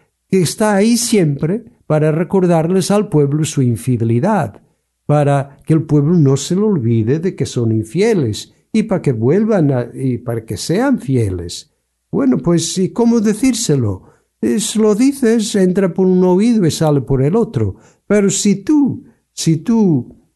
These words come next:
eh, eh, haces este acto, comprometes toda tu vida. No es que hacían solo actos, este, precisamente este acto no es solo un acto, es, es toda una vida casada con una pers-, casado con una persona que,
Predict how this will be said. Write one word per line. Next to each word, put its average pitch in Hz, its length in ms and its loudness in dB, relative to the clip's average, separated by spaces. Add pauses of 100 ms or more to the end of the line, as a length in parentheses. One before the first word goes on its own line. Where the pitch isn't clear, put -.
(140)
eh, 156 80 0
eh, 170 360 -6
haces 175 400 0
este 185 340 0
acto, 226 500 -2 (260)
comprometes 233 760 0
toda 185 320 0
tu 180 160 0
vida. 240 300 0
No 143 220 2
es 233 140 -2
que 247 260 -2 (240)
hacían 180 400 2
solo 175 420 2
actos, 214 380 -2
este, 143 360 -2
precisamente 147 800 -2
este 165 260 -4
acto 247 300 0
no 190 140 2
es 170 360 -2 (160)
solo 156 360 0
un 117 200 2
acto, 175 440 0
es, 160 440 -4 (240)
es - 220 -6
toda 151 260 0
una 165 240 2
vida 190 760 -4
casada 131 640 -2
con 180 140 -2
una 165 180 0
pers-, - 340 -8
casado 123 520 -4
con 190 140 -2
una 160 200 0
persona 123 600 -4
que, 160 320 -4